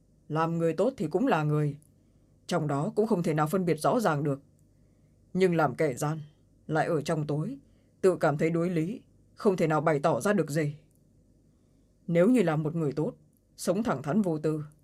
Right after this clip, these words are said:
dám làm dám yêu, bản thân lại cảm thấy đội trời đạp đất, cúi đầu không thẹn. Cảm nhận đó đúng là tốt hơn rất nhiều.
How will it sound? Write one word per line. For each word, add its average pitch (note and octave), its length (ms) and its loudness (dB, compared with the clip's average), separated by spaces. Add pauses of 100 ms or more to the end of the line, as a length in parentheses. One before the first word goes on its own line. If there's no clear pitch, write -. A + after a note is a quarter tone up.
(340)
dám D#3+ 280 2
làm D#3 260 0
dám C#3+ 180 -2
yêu, E3 280 -4 (520)
bản D#3+ 220 0
thân G3 140 2
lại E3+ 140 2
cảm D3+ 140 0
thấy F#3 140 0
đội F3 180 4
trời D3+ 200 0
đạp D3+ 180 -4
đất, F3+ 160 -4 (540)
cúi E3 220 0
đầu D3+ 180 4
không A2 160 -2
thẹn. C3+ 220 -6 (1040)
Cảm D#3 240 0
nhận E3 200 2
đó E3 420 -6 (180)
đúng F3+ 180 0
là A3 100 2
tốt A3 200 0
hơn F3+ 180 0
rất A#3+ 160 0
nhiều. D3 200 -2